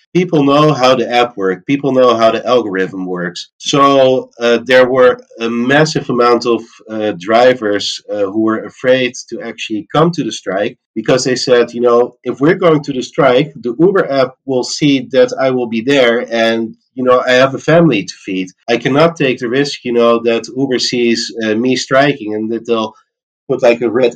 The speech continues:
X, uh, behind my name. The thing is, you know, that, that's a feeling. Uh, you know, we've asked Uber about this, and of course, you know, they will deny it and say, like, "This is not,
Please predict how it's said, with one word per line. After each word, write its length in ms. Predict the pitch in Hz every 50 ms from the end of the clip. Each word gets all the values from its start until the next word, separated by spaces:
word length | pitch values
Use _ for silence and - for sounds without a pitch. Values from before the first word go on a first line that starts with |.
| -
X, 440 | - 131 139 139 - - - - -
uh, 140 | 123 110 107
behind 380 | 92 90 107 104 107 110 110 107
my 180 | 104 104 104 101
name. 240 | 101 101 107 117 123 110
The 100 | 131 127
thing 260 | - 170 185 196 190
is, 200 | 190 175 - -
you 60 | 156
know, 360 | 147 147 143 143 143 139 - -
that, 240 | 139 135 135 135 _ -
that's 220 | 135 131 127 -
a 60 | -
feeling. 640 | - - 143 147 151 156 160 156 156 170 165 165 165 160 123
Uh, 60 | 120
you 120 | 117 123
know, 140 | 123 123 123
we've 220 | 123 127 127 127 131
asked 260 | 113 113 113 - - -
Uber 220 | 139 143 143 139
about 400 | 127 117 - 120 117 120 117 110
this, 220 | - 120 117 117 -
and 100 | 113 110
of 160 | 101 - _
course, 240 | - 113 113 107 104
you 80 | 110
know, 140 | 107 104 104
they 140 | 95 104 107
will 160 | 98 107 104
deny 280 | 92 101 101 104 104 104
it 120 | 101 101
and 100 | - -
say, 180 | - 104 104 101
like, 240 | 101 101 101 95 _ -
"This 180 | 127 120 110 120
is 120 | 107 101
not, 280 | 120 117 113 117 113